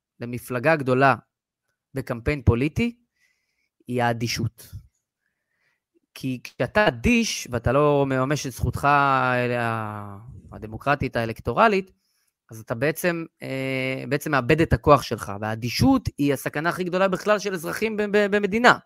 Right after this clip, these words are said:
כי אתה נהיה אדיש, ואנחנו כבר נהיינו אדישים בכל כך הרבה דברים, וזה באמת מהלך חסר תקדים, ואני רוצה לתת לך טייק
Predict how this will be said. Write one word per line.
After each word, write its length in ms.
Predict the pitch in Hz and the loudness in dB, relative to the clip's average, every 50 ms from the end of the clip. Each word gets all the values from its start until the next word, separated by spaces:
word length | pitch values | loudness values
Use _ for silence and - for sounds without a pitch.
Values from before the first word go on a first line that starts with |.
| _ _ _ _ | _ _ _ _
כי 80 | - 220 | -12 -6
אתה 300 | - - 127 135 139 139 | -2 0 2 2 2 0
נהיה 180 | 147 151 165 | 2 2 2
אדיש, 320 | 156 131 123 170 156 - 135 | 2 2 0 -2 -2 -2 -4
ואנחנו 280 | 123 120 113 - 117 | -6 -8 -8 -10 -8
כבר 120 | 120 127 123 | -8 -6 -6
נהיינו 220 | 131 151 165 160 | -6 -6 -6 -6
אדישים 280 | 143 127 120 - 175 170 | -6 -6 -8 -8 -8 -10
בכל 160 | 147 - 123 - | -10 -10 -6 -4
כך 120 | 156 147 | -2 -2
הרבה 160 | 143 135 135 139 | 0 -2 -2 -4
דברים, 420 | 135 120 123 110 117 131 156 180 - _ _ _ - - - - _ _ _ - | -4 -4 -4 -4 -2 -4 -6 -6 -10 _ _ _ -20 -20 -20 -20 _ _ _ -14
וזה 140 | 113 117 | -4 -2
באמת 400 | 117 123 127 147 185 240 240 - | 0 0 0 0 -2 -2 -2 0
מהלך 360 | 214 180 147 139 143 151 156 - | 4 4 6 6 6 4 4 2
חסר 420 | - 123 - - - 165 160 147 | 0 -8 -8 -2 2 2 2 2
תקדים, 500 | - - 123 - - 113 127 117 123 147 - _ _ _ _ _ _ _ _ _ - - - - _ _ _ _ | 0 -4 -8 -8 -8 -6 -6 -6 -6 -8 -12 _ _ _ _ _ _ _ _ _ -20 -20 -20 -20 _ _ _ _
ואני 920 | 123 113 - 127 131 127 127 127 127 127 127 127 127 127 - - 143 151 160 | -12 -8 -2 2 2 4 4 4 4 4 4 4 2 0 0 -2 -2 -2 0
רוצה 240 | 156 170 - - 262 | -2 0 0 0 0
לתת 180 | 254 254 247 - | 0 0 -2 -2
לך 100 | - 226 - - | -2 -2 0 2
טייק 340 | 226 233 233 - - - | 2 2 2 2 -4 -16